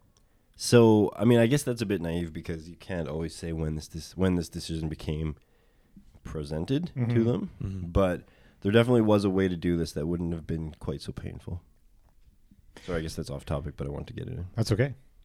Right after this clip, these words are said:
Speaker 2: What other nomination news is there? I mean, this was the
Speaker 1: Oh.
Speaker 2: big one, but I know there's more.
Speaker 1: My favorite party, turns out,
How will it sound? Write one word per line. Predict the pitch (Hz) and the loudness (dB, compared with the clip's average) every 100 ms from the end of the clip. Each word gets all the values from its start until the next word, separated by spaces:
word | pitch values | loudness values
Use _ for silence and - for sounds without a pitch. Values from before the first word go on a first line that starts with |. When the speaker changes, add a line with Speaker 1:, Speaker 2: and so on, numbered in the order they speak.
| _ - - - - _ - | _ -20 -20 -20 -20 _ 8
Speaker 2:
What | 143 185 | 12 12
other | 208 202 185 165 | 12 12 10 8
nomination | 135 131 135 143 127 127 127 113 | 8 8 8 8 6 6 2 4
news | 117 123 113 | 6 8 6
is | 123 | 6
there? | 110 101 | 6 6
I | |
mean, | 107 117 | 6 6
this | 135 | 6
was | 156 139 | 6 6
the | |
Speaker 1:
Oh. | 139 | 8
Speaker 2:
big | 135 | 8
one, | 120 117 | 8 6
but | 113 | 6
I | 113 | 6
know | 117 156 | 6 6
there's | 143 98 | 6 4
more. | 107 147 | 4 4
Speaker 1:
My | 127 | 6
favorite | 135 139 143 143 | 6 6 6 4
party, | - 131 156 92 139 - _ _ _ _ - | 4 4 4 4 0 -4 _ _ _ _ -4
turns | - 143 139 | 4 6 8
out, | 95 98 131 | 6 6 2